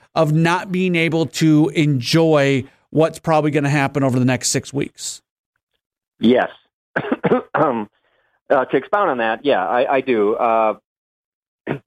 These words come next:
Speaker 2: see, I, I've, I was been a Brewers fan since I was four years old in nineteen eighty-two, <laughs> which is a great year to get into, uh, following the Brewers.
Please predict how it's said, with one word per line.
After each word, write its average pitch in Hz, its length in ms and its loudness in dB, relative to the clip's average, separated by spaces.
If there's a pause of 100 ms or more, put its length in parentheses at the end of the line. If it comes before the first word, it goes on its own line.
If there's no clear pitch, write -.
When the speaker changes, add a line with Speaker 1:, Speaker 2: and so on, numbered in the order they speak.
(240)
Speaker 2:
see, 160 120 4
I, 165 240 2
I've, 151 260 -4 (120)
I 135 100 0
was 160 140 -2
been 151 180 -2
a 135 40 -2
Brewers 135 360 -2
fan 131 360 0
since 123 220 -6
I 117 120 2
was 113 200 -2 (100)
four 143 160 2
years 123 220 0
old 107 280 2
in 98 100 -2
nineteen 107 320 -4
eighty-two, 98 540 0 (160)
<laughs> - 180 -16
which - 180 -6
is 92 100 -4
a 101 40 0
great 117 300 0
year 113 200 2
to 104 100 0
get 104 160 0
into, 101 680 -2
uh, 98 220 0
following 110 260 -2
the 90 80 -4
Brewers. 85 340 -2